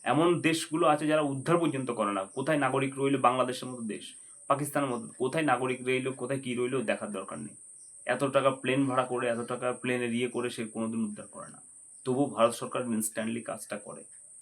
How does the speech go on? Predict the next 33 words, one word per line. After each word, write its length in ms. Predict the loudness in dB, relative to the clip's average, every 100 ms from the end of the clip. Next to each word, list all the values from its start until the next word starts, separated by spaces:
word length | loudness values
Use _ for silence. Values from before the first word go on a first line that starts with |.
| -20 -10 0
এইটা 260 | 4 4
শুকর 460 | 4 -2 4 4 4 0 -10 -18 -20 -12 -4
না 380 | 4 6 6
করে, 380 | 6 0 -4 -8 -18 -20 -20 -20 -10
শুকরিয়া 440 | -6 -2 4 6
আদা 140 | 8 6
না 220 | 4 2
করে 320 | 0 -10 -12 -18 -20 -20 -20 -6
এরা 200 | 2 2
আরও 120 | 4
উল্টো 340 | 2 -2 -4
কথা 220 | -8 -10 -12
বলছে 300 | -14 -14 -16
বন্ধুরা। 320 | -16 -18 -20 -20 -20 -20 -20 2
এই 180 | 4 4
হচ্ছে 300 | 0 -4 -4
মানুষের 320 | -4 -4 -6
স্ট্যাটাস। 560 | -6 -6 -4 -4 -6 -12 -18 -20 -2
তার 140 | 0
মধ্যে 280 | 2 2 4
আবার 160 | 4 4
আমিও 380 | 2 0 -2
যে 140 | 0 -2
মনে 420 | 0 0 0 0
যেন 200 | -2 -2
দেখতে 260 | -4 -4 -6
পাচ্ছি 220 | -6 -4
যেন 180 | -4 -4
কিছু 200 | -6 -2
রাজনীতিবিদরা 1300 | 0 0 -4 -4 -6 -8 -20 -20 -20 -4 -4 0 0
যেন 200 | 0 0
লাফিয়ে 340 | -2 -2 -4
ঝাঁপিয়ে 260 | -4 -8